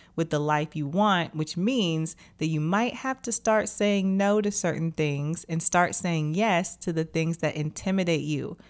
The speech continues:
because those are the things that are good for your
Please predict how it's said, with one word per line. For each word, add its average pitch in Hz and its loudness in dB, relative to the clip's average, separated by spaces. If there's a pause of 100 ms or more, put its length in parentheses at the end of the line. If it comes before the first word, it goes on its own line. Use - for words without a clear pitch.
(220)
because 160 0
those 175 4
are 196 0
the 190 -2
things 156 -2
that - -4
are 151 -2
good 156 0
for 160 -2
your 147 0